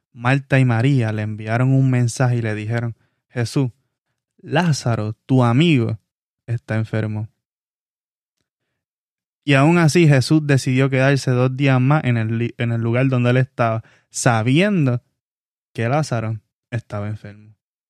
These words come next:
Y si nos ponemos en los, en los pies de Marta y de María, sabiendo que su hermano estaba enfermo y estaba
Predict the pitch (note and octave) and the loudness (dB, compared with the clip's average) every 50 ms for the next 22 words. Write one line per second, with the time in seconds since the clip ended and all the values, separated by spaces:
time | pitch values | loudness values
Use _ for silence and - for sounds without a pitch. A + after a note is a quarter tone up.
0 | _ _ _ _ _ _ _ _ _ _ _ _ _ _ _ _ _ _ _ _ | _ _ _ _ _ _ _ _ _ _ _ _ _ _ _ _ _ _ _ _
1 | _ _ _ _ _ _ _ _ _ _ _ _ _ _ _ _ _ _ _ _ | _ _ _ _ _ _ _ _ _ _ _ _ _ _ _ _ _ _ _ _
2 | _ _ _ _ _ _ _ _ - F3+ F3+ D3 C#3+ F#3 F3+ F3 E3 C#3+ - _ | _ _ _ _ _ _ _ _ 0 2 2 2 4 2 2 2 2 0 -2 _
3 | - D3+ C#3+ C#3 D3+ E3+ F#3 F3+ E3 D3 C#3+ C#3 - - - C3 B2+ B2 B2 A#2+ | -4 -2 0 0 0 0 0 0 0 0 0 -2 -4 -6 -6 -4 -4 -2 -2 -4
4 | A#2 A#2 A2+ G#2+ - _ _ _ _ _ _ _ _ _ _ _ _ _ - D3 | -4 -4 -6 -6 -10 _ _ _ _ _ _ _ _ _ _ _ _ _ -2 2
5 | D3 C#3 C3+ B2+ A#2 _ - C3+ C3+ D3+ D#3 C#3+ C3 B2+ B2 A#2+ B2 C#3 D3+ D#3 | 2 4 4 2 0 _ -2 -2 0 0 0 0 0 0 0 0 0 0 0 -2
6 | C#3+ - _ - C#3 B2+ B2 B2 B2 A#2+ A#2 A#2+ A2+ A2+ B2 A#2+ A#2 - - - | -4 -6 _ -4 -2 -2 0 -2 -2 -2 -2 -4 -4 -4 -6 -6 -6 -8 -10 -14
7 | - - - _ _ _ _ _ _ _ _ _ _ _ _ _ _ _ _ _ | -18 -20 -20 _ _ _ _ _ _ _ _ _ _ _ _ _ _ _ _ _
8 | _ _ _ _ _ _ _ _ _ _ _ _ - - B2+ A#2+ A#2 C3 D3+ F3 | _ _ _ _ _ _ _ _ _ _ _ _ -8 -4 -2 0 2 2 2 2
9 | E3+ E3 D#3+ D3+ D3 C#3+ C#3 - C#3+ C#3 C3+ C3 - _ _ _ _ _ _ _ | 2 0 2 2 0 0 0 0 0 0 0 -2 -4 _ _ _ _ _ _ _
10 | _ _ _ - C#3 - - D#3+ C#3+ C#3 C3 C3 B2+ C#3 D#3+ E3+ E3+ D#3+ C#3+ C3+ | _ _ _ -14 -8 -2 0 2 4 4 2 2 2 2 2 2 0 0 0 0
11 | B2+ A#2+ - - - C3+ C#3+ D3 C#3+ C3+ B2+ A#2 - - C#3 C#3 C#3 C3 A#2+ A#2 | 0 0 -2 -4 -4 -4 -2 0 0 0 0 -2 -2 -2 -2 -2 -2 -2 -2 -4
12 | B2+ B2 - _ - C3+ D3 D#3 D#3+ | -4 -6 -6 _ -4 -2 0 -2 -2